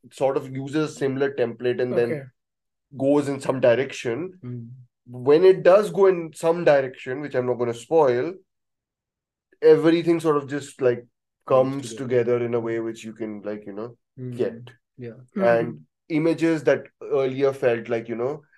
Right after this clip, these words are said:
Speaker 1: uh, do we really need to show that? Are we
Speaker 2: Mm.
Speaker 1: really going into that angle of a character?
Speaker 3: Mm.
Speaker 1: Become really, really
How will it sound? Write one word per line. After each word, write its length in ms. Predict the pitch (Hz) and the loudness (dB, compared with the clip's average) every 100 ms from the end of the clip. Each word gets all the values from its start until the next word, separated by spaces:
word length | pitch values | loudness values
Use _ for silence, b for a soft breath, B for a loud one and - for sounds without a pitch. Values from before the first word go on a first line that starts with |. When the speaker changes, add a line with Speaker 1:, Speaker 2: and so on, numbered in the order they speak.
| b b _ - | b b _ -4
Speaker 1:
uh, 180 | 135 139 | 0 0
do 180 | 139 131 | 0 -6
we 140 | 135 | -6
really 320 | 127 135 135 | -6 -6 -6
need 220 | 127 123 123 | -6 -6 -6
to 40 | |
show 300 | 117 127 120 | -6 -4 0
that? 500 | 120 131 147 165 160 | 2 4 2 -2 -4
Are 280 | 127 123 120 | -4 0 0
we 180 | 127 85 | -2 -6
Speaker 2:
Mm. 220 | 85 - | -10 -10
Speaker 1:
really 400 | 127 135 135 107 | -8 -8 -10 -10
going 320 | 135 135 139 | -6 -4 -2
into 220 | 135 123 127 | -4 -6 -4
that 460 | 117 117 120 120 - | 0 2 0 -4 -8
angle 400 | 123 120 127 131 | -2 -2 0 -2
of 120 | 123 | -2
a 40 | 127 | -2
character? 640 | 120 117 151 156 156 196 190 - | 0 2 0 -2 -4 -4 -10 -16
Speaker 3:
Mm. 380 | 127 123 123 123 131 _ _ _ _ _ 151 | -14 -12 -14 -18 -20 _ _ _ _ _ -12
Speaker 1:
Become 400 | 131 156 156 156 | -4 2 2 0
really, 760 | 135 123 127 143 151 156 156 147 | -8 -12 -12 -8 -4 -2 -2 -6
really 420 | 135 131 131 | -6 -8 -8